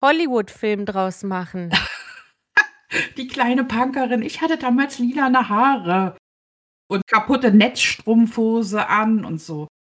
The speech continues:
Speaker 2: kurze Shorts und Springerstiefel und so eine typische Lederjacke, wo so Spikes oben dran waren und so ein Halsband mit so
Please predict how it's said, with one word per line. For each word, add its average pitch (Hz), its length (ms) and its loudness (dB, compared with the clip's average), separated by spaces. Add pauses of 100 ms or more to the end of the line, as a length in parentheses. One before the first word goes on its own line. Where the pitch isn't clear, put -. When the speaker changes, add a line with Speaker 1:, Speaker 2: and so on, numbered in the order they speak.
(120)
Speaker 2:
kurze 196 280 -8
Shorts 226 560 -2
und 175 120 -14
Springerstiefel 220 840 -4
und 160 140 -10
so 175 100 -8
eine 160 160 -2 (380)
typische 202 420 -2
Lederjacke, 170 800 -2
wo 156 80 -6
so 151 260 -8 (500)
Spikes 196 480 -4
oben 165 260 -4
dran 156 280 -6
waren 147 160 -4
und 139 200 -8
so 147 100 -10
ein 135 200 -10
Halsband 170 480 -6
mit 151 140 -12
so 139 220 -16